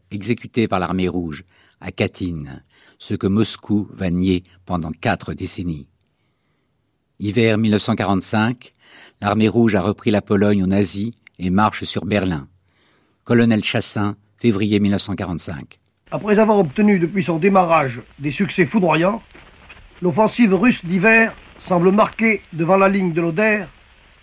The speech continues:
Speaker 2: un léger ralentissement dû à la fois à un dégel imprévu et surtout à la nécessité pour les maréchaux soviétiques de regrouper leurs forces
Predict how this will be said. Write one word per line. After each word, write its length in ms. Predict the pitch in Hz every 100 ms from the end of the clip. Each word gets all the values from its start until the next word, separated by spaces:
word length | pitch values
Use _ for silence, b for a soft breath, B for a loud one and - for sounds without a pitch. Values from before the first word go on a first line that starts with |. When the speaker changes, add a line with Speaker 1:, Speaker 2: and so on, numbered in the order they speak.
| -
Speaker 2:
un 100 | 151
léger 340 | 202 233 226
ralentissement 680 | 202 185 - 143 170 196 202 - _ _ _ _ - -
dû 160 | 185
à 40 | 226
la 120 | 208
fois 240 | - 220
à 200 | 196 175
un 80 | 185
dégel 460 | 175 208 160 175 160
imprévu 560 | 214 202 170 156 202 247 - _ - _ - -
et 140 | 240
surtout 480 | - 185 135 220 226 - _ _ _ _ - 151
à 60 |
la 100 | 165
nécessité 760 | 202 220 220 180 156 202 160 -
pour 80 | -
les 80 | 165
maréchaux 380 | 180 180 156 170
soviétiques 560 | 180 160 147 240 190 220 180 - _ _ _ _
de 80 | 147
regrouper 520 | 147 196 208 - 185
leurs 160 | 165 139
forces 380 | - 226 -